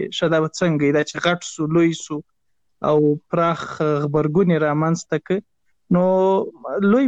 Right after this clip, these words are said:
مشکل بیا په محل کې، اول مشکل په محل کې، ځکه په محل کې س-، سیاسي لوبغاړي نوري مخکې، دا چې نوی څوک راځي، نوي کسان راځي، هغوی ورته ستونزې زیږوي، هغه،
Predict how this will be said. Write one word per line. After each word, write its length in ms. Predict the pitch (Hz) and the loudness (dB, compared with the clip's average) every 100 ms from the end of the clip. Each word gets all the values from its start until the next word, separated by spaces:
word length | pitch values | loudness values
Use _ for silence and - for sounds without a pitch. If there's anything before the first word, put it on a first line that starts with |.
| 233 | 2
مشکل 360 | 226 - 240 196 | 0 -2 -2 0
بیا 80 | 214 202 | 0 0
په 60 | 202 | 0
محل 260 | 190 190 220 | 2 0 0
کې، 360 | 202 - 185 180 | -2 0 0 2
اول 180 | 190 233 208 | 2 2 2
مشکل 300 | 175 - 196 180 | -2 -2 -4 0
په 100 | 175 | 0
محل 300 | 165 160 175 160 - | 0 2 0 -2 -2
کې، 120 | 160 135 175 | 0 2 0
ځکه 200 | 175 180 170 _ _ _ _ | 0 -2 -4 _ _ _ _
په 60 | - 180 | 0 2
محل 280 | 180 196 208 185 | 4 2 -2 -2
کې 140 | 208 208 196 | 2 4 2
س-، 140 | - - 226 | -4 -12 -10
سیاسي 560 | - 185 175 - 214 208 208 202 - _ _ _ | -2 0 0 0 2 4 4 2 -4 _ _ _
لوبغاړي 680 | 175 170 180 170 196 196 190 196 | 0 4 2 2 0 2 4 4
نوري 280 | 220 220 180 156 | 4 4 0 -2
مخکې، 360 | 147 - _ 160 151 | -4 -6 _ -6 -2
دا 60 | 180 | -2
چې 180 | 185 - 190 208 | -2 0 2 4
نوی 220 | 233 196 190 | 4 0 0
څوک 280 | 208 196 196 | -2 0 0
راځي، 400 | 175 170 165 208 202 - _ _ _ _ - 180 | 0 0 2 2 2 -2 _ _ _ _ 0 4
نوي 220 | 214 208 202 | 4 2 0
کسان 400 | 180 - 190 185 180 | -4 0 0 2 2
راځي، 420 | 180 165 185 196 196 196 - - - | 2 0 0 2 2 0 -4 -8 -2
هغوی 360 | 175 165 233 214 190 | 0 2 2 2 2
ورته 280 | 160 156 160 - | 0 0 -6 -4
ستونزې 360 | - 185 160 147 | 2 2 2 0
زیږوي، 440 | 151 147 147 151 147 135 | 0 0 2 2 4 4
هغه، 180 | 135 147 | 2 0